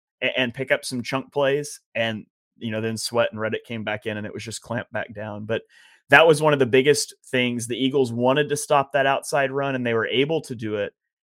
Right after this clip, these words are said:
And that allowed them to put so much more into stopping these in-breaking routes that we'll get into in a minute. So shout out to Hassan Reddick for one of the better games I've seen him play as an Eagle.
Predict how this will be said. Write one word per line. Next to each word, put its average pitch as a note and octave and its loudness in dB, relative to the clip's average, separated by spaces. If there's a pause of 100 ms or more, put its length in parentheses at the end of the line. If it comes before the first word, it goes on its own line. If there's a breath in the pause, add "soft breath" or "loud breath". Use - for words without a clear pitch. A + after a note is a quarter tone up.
(260)
And B2 0
that B2+ 6
allowed A#2 2
them A#2 -4
to G#2+ -8
put - -4
so B2+ 2
much B2 -4
more A2+ -2
into A2+ -8
stopping A2 -4
these A2 -10
in-breaking G#2+ -8
routes G#2 -4
that - -12
we'll G#2 -10
get G2+ -6
into G2+ -8
in G2 -6
a - -10
minute. G2 -8
So - -4
shout C#3+ 6
out C#3 6
to - -2
Hassan B2 2
Reddick A2+ -2
for A2+ -4
one A2+ -2
of A2 -8
the G#2+ -6
better A2+ 0
games G#2+ -10
I've G#2 -6
seen G#2 -12
him G#2 -10
play G#2 -6
as G2+ -8
an E2 -14
Eagle. F2 -10